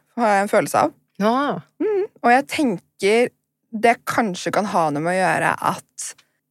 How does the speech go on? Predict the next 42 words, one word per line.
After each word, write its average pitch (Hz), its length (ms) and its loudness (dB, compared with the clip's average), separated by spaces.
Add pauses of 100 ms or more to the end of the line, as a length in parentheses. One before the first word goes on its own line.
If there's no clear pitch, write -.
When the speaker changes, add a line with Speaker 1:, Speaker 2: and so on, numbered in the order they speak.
(120)
Speaker 1:
Jenny 202 800 0 (380)
er 190 300 4
for 233 140 0
mange, 190 420 0
veldig 185 240 2
mange 170 320 -2
forskjellige 160 840 -2
typer. 226 400 -4
Du 220 80 2
er 220 120 4
liksom 220 260 -4
litt 196 380 -4
den 185 200 2
typen 165 480 -4
i 160 140 -4
reality, 170 540 0
så 185 100 -6
er 185 80 0
du 190 80 -2
litt 202 220 -6
den 170 180 0
typen 160 560 -4 (400)
på 185 60 -6
sosiale 185 420 2
medier, 151 340 0
og 185 60 -4
så 196 80 0
er 185 60 0
du 185 80 -4
litt - 180 -12
der 139 140 2
og 143 60 -2
litt 170 100 -8
der. 160 80 2
Du 196 80 0
har 220 80 2
veldig 220 120 2
mange 208 140 -2
hatter, - 460 -2
da. 285 100 4 (280)
Speaker 2:
Ja. 269 180 6 (280)
Speaker 1:
Eh, 220 600 6